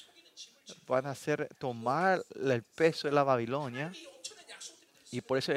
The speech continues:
aunque tenga esa promesa tremenda de Babilonia, de Dios, no lo pueden usar ni creer.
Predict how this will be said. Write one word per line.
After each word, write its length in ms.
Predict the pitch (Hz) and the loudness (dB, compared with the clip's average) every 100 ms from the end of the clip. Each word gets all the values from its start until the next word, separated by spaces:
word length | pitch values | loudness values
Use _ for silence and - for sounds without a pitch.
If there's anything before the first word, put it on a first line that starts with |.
| - | -2
aunque 200 | 127 127 | -6 -6
tenga 180 | 143 143 | -2 0
esa 160 | 131 | 0
promesa 420 | 135 127 123 135 147 | -4 -4 -4 -6 -4
tremenda 360 | 127 123 139 | -4 0 4
de 60 | 151 | 4
Babilonia, 420 | 120 117 156 127 | 4 0 -4 -8
de 180 | - 127 | -6 -4
Dios, 380 | 117 196 175 - | -2 -4 -4 -6
no 140 | 151 | -8
lo 100 | 165 | -6
pueden 480 | 151 - 160 160 160 - - - - | -8 -4 -2 -2 -4 -12 -20 -20 -14
usar 360 | 123 - 156 165 | -8 -2 -2 -2
ni 180 | 156 | -6
creer. 460 | 147 120 107 156 117 | -8 -4 2 4 4